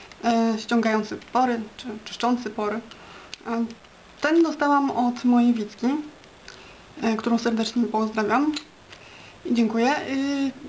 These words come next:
ja używałam wielokrotnie takich plasterków. Wcześniej na przykład używałam Nivei, mm, jeszcze wcześniej jakieś, szczerze powiedziawszy, nie pamiętam nawet nazwy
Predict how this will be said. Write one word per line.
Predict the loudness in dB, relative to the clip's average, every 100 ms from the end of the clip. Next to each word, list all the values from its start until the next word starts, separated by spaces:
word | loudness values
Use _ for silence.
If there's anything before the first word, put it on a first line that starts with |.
| -2
ja | 2
używałam | 2 4 4 4 2
wielokrotnie | 2 0 -2 -2 -2
takich | -2 -6 -6
plasterków. | -6 -4 -4 -4 -6 -8 -16 -16 -14 -16
Wcześniej | -6 -4 2 0
na |
przykład | 0 -4 -6
używałam | -4 -2 0 4
Nivei, | 2 2 2 2 2 0 0
mm, | 0 0 0 -4 -8 -16 -14 -14 -10 -8
jeszcze | -6 -6
wcześniej | -6 -4 -2
jakieś, | -2 -2 -6 -6 -8 -12 -16 -18 -20 -14
szczerze | -4 -2 0
powiedziawszy, | -2 -2 -2 -2
nie | -2 -2
pamiętam | 0 2 2 0 -2
nawet | -2 -4 -2
nazwy | -2 -2